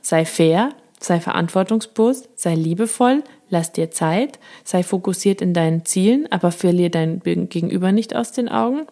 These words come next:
Hab Freude am Zusammensein, zeig das auch. Aber klar, lass dir dabei natürlich auch nicht auf der Nase herumtanzen.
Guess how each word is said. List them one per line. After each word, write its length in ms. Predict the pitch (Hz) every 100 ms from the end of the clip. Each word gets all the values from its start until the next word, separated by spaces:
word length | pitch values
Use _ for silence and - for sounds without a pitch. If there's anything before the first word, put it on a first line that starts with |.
| -
Hab 160 | 247 -
Freude 460 | - 240 285 311
am 180 | 240 233
Zusammensein, 680 | - 190 180 175 170 170 190
zeig 380 | - 240 269 285
das 240 | 254 - 180
auch. 300 | 170 170 - - - - - - - - - -
Aber 320 | 190 180 - -
klar, 280 | - 262 285
lass 220 | 190 196
dir 120 | -
dabei 280 | 220 214 214
natürlich 560 | 214 208 - 226 226 -
auch 100 | 196
nicht 400 | 196 220 - - _ _ _ _ _ _ - - -
auf 100 | 196
der 120 | 226
Nase 360 | 208 214 285 320
herumtanzen. 840 | 226 175 175 180 170 170 - 175